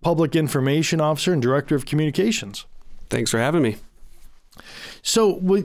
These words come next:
Speaker 1: just kinda really wanna start off today. And so, guys, let's talk a little bit about incidents. So, um,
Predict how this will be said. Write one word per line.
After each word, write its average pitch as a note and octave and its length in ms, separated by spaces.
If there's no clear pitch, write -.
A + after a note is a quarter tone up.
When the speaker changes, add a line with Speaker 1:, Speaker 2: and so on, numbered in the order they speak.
Speaker 1:
just G3+ 260
kinda A3 200
really E3+ 240
wanna C3+ 260
start C3+ 260
off C3 220
today. C3 440
And C3+ 580
so, D3 480
guys, F#3 260
let's B3 180
talk C4+ 220
a D3 60
little D3+ 280
bit A#2 360
about B2+ 920
incidents. B2+ 720
So, C#3+ 800
um, A#2 640